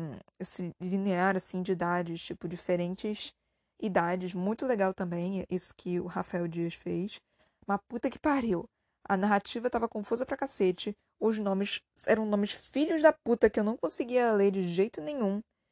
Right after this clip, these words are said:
Hum, tinha muito flashback que também, que você poderia simplesmente, assim, ter comentado em, sei lá, em uma página, você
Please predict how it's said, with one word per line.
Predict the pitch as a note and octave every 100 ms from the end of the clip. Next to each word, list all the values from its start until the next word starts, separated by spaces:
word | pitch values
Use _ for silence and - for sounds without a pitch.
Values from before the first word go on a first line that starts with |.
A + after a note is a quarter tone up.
| _ _ _ _ _ _ _ -
Hum, | A3 A3 F#3+
tinha | - C4 B3 B3
muito | A#3 C#4+ A#4
flashback | - G4 - D#4+ G#3 A#3 B3+
que | A#3+ A3+ G#3
também, | A3+ G3+ G3+ G3+ G3 F#3+
que | -
você | G3 G#3
poderia | G3 G3+ G3+ G3+
simplesmente, | G3+ G3+ G#3+ G3+ - G#3+ - _ - G3
assim, | - G3+ F3 E3+ _ _ _ _ - _ _ _ _ -
ter | A#3+ C#4 D#4
comentado | D4+ C#4+ C#4 - G3 G3+ G3+ A3+ A3 A3 G#3 -
em, | G3+ G3+ G3+ G3+ G3
sei | - B3
lá, | A3+ F#3
em | F3+
uma | G3+ C4+
página, | - G3 F#3+ A3+ A#3+ A#3+
você | G#3+ G#3+ - G3 G#3 A3 G#3+